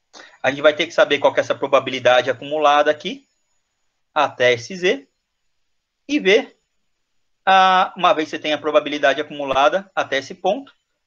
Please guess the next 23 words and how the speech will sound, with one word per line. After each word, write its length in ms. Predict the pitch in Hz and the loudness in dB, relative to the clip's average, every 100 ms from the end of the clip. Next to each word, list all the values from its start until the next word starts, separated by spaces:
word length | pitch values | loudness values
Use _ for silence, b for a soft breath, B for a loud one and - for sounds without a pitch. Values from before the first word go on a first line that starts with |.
| _ | _
ver 200 | 185 202 | -2 2
qual 220 | 208 202 | 4 4
que 80 | 202 | 4
é 40 | |
o, 340 | 202 208 190 _ | 4 2 -10 _
o 100 | 196 | -10
número 260 | 185 180 180 | -6 -6 -6
de 80 | 180 | -8
desvios 300 | 175 170 170 | -14 -14 -6
padrões 360 | 185 151 160 | -2 -2 -4
que 60 | - | -8
você 180 | 175 170 | -8 -2
tá 120 | 170 | -2
afastado 440 | 160 160 - 165 | 0 0 0 0
da 120 | 160 156 | 0 2
média 320 | 151 190 - _ _ - | 2 2 -8 _ _ -12
nesse 260 | 175 165 - | -10 -10 -6
ponto. 360 | 185 147 _ _ _ _ _ _ - - _ _ | -6 -6 _ _ _ _ _ _ -18 -18 _ _
Beleza? 460 | 123 220 226 107 _ _ b b _ | 2 4 4 0 _ _ b b _
Então, 180 | 226 214 | 0 4
vamos 240 | 277 269 | 4 4
praticar. 680 | 240 202 - - 101 - _ _ _ _ _ _ _ _ _ _ _ _ - | 4 2 0 -4 -4 -4 _ _ _ _ _ _ _ _ _ _ _ _ 4
Ah, 480 | 196 196 196 214 | 6 8 6 2